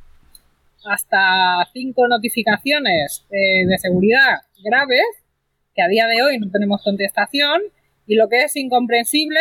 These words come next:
es que nadie se hubiese contado precisamente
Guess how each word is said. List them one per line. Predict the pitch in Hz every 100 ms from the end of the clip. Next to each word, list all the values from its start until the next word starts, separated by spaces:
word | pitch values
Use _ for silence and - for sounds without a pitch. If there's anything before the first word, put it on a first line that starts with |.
| 349
es | 349
que | 240 226 214 208
nadie | 214 233 262 320
se | - 214 202 196 190 180 185 -
hubiese | 196 208 -
contado | 233 220 226 240 285 330 - -
precisamente | 190 - 220 233 233 262 262